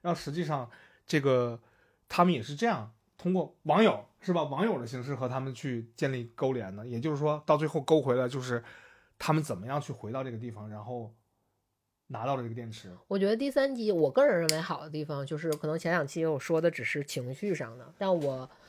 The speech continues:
Speaker 2: 觉得第三集好的地方是因为你在玩这种末世题材的游戏的时候，
Speaker 1: 嗯。
Speaker 2: 很多的时候它展现的是那种，呃，非常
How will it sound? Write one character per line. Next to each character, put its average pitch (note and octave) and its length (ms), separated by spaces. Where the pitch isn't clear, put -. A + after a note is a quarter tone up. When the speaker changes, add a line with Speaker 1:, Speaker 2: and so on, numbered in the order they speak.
Speaker 2:
觉 D#3 100
得 E3 80
第 A3 140
三 G3+ 160
集 G3+ 60
好 C3+ 180
的 C#3+ 80
地 D#3+ 60
方 D#3 120
是 E3 140
因 G3 80
为 E3+ 60
你 C3+ 200
在 F#3+ 180
玩 C#3+ 380
这 - 100
种 F#3 140
末 A3 160
世 A3 180
题 F3+ 200
材 C#3 240
的 D3+ 280
游 C#3+ 180
戏 F4 240
的 - 140
时 - 160
候， C3+ 240
Speaker 1:
嗯。 A#2 220
Speaker 2:
很 E3+ 140
多 G#3 160
的 A#3 140
时 G#3 100
候 F#3+ 100
它 G#3 140
展 D#3 240
现 G3 160
的 F#3 100
是 G3 120
那 G3 120
种， C3 400
呃， C3+ 680
非 A3+ 120
常 F#3 360